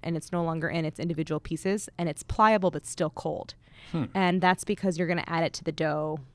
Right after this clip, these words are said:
Speaker 1: at the stage where we are now, where it's already been mixed and everything, but you haven't added the butter. So brioche follows
Speaker 2: Wait, so you're then
Speaker 1: this
Speaker 2: adding the butter back into the mixer with the dough that's already in
Speaker 1: Yeah,
Speaker 2: dough form, and
Speaker 1: yeah.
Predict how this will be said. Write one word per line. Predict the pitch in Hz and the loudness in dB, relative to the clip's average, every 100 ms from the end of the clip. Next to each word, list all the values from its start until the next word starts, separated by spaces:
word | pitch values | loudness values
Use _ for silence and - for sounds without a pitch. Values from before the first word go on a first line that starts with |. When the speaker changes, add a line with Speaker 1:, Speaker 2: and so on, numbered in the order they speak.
| - - | -20 -8
Speaker 1:
at | - | -6
the | 160 | -4
stage | - 165 | 0 0
where | 165 160 | 0 0
we | |
are | 165 | 2
now, | 202 254 226 | 6 8 8
where | 196 165 | 8 4
it's | - | 2
already | 175 170 | 2 2
been | 165 165 | 2 0
mixed | 165 - - | 0 -2 -6
and | 175 | -4
everything, | 156 160 147 156 | -2 -4 -6 -4
but | 165 | -4
you | 151 | 0
haven't | 170 160 143 | 2 2 -2
added | - - | -8 -8
the | |
butter. | - 78 - - - - | -6 -6 -6 -10 -18 -2
So | - 196 | 4 4
brioche | 226 240 262 277 - - | 6 8 8 8 4 -6
follows | - 190 190 | 4 8 10
Speaker 2:
Wait, | |
so | 165 | 10
you're | 143 143 | 10 8
then | 180 139 | 8 8
Speaker 1:
this | 120 | 8
Speaker 2:
adding | 127 123 | 8 8
the | |
butter | 113 113 110 | 6 6 6
back | 98 - 104 104 120 | 4 2 4 4 4
into | 110 | 0
the | 101 | 2
mixer | 101 101 - | 0 0 0
with | 98 - | -2 0
the | 95 | -2
dough | 82 95 95 | 2 2 2
that's | 92 95 | 0 0
already | 90 90 85 | 0 0 -2
in | - | 0
Speaker 1:
Yeah, | 101 87 | 4 4
Speaker 2:
dough | 85 | 4
form, | 101 113 123 | 0 0 0
and | |
Speaker 1:
yeah. | - | 2